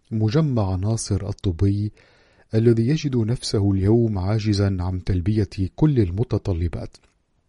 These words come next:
علما أن الجنود الإسرائيليين قاموا مؤخرا باقتحامه واعتقلوا حوالي مئة شخص اتهموا بالانتماء إلى حركة حماس،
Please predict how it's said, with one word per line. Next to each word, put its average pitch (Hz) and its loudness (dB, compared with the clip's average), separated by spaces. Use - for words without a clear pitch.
علما 101 2
أن 107 -2
الجنود 90 0
الإسرائيليين 107 -2
قاموا 147 2
مؤخرا 107 0
باقتحامه 98 -2
واعتقلوا 113 4
حوالي 107 2
مئة 120 -2
شخص - -4
اتهموا 113 0
بالانتماء 98 0
إلى 95 0
حركة - -2
حماس، 107 -6